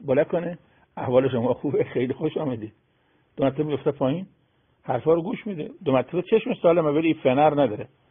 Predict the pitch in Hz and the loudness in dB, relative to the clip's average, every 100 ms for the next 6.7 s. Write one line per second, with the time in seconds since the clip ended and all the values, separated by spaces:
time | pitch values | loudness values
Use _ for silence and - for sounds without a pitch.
0 | _ _ _ _ - 131 139 127 139 170 | _ _ _ _ -4 -2 0 0 0 -2
1 | 175 196 202 165 135 156 165 196 160 - | -4 -4 -4 -4 -6 -4 0 0 0 -6
2 | _ _ _ _ _ _ _ _ _ _ | _ _ _ _ _ _ _ _ _ _
3 | _ _ _ _ 135 117 123 180 - _ | _ _ _ _ -12 -6 -6 -6 -12 _
4 | _ _ - _ _ _ _ _ _ - | _ _ -20 _ _ _ _ _ _ -4
5 | 139 160 135 160 151 196 - 196 - 170 | -2 0 0 0 -4 -10 -8 -8 -6 -8
6 | - 135 135 120 117 117 | -6 -4 -4 -4 -6 -8